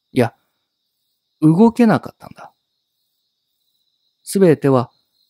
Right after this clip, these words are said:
彼の中だけの話だよ。確かにね。でもね、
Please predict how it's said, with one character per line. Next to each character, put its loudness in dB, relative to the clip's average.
彼 0
の -4
中 -6
だ -10
け -4
の -2
話 -12
だ -16
よ。 -20
確 -12
か -10
に -12
ね。 -18
で -6
も 0
ね、 -4